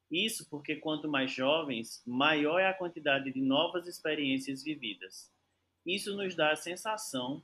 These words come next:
de que, com o avançar da idade, o tempo passa mais rápido.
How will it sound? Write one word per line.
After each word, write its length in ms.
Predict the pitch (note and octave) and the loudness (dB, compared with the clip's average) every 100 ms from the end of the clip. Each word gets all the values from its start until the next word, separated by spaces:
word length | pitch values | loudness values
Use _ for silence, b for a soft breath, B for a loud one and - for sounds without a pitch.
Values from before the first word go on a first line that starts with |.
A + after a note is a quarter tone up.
| _ | _
de 140 | C#3 D3 | -6 -4
que, 180 | D3 C3+ | -4 -4
com 160 | D3+ | 0
o 60 | D3+ | 0
avançar 480 | D3+ D3 - F3+ F#3 | 0 -4 -2 0 0
da 140 | D#3+ | 0
idade, 540 | C3+ A#2 B2 C3+ A2+ - | 0 2 4 2 -4 -12
o 60 | C3+ | -10
tempo 320 | - C#3 - | -2 -2 0
passa 260 | - C3 C3+ | -2 -2 0
mais 240 | C3 E3 - | 0 0 0
rápido. 340 | G2 - | -2 -2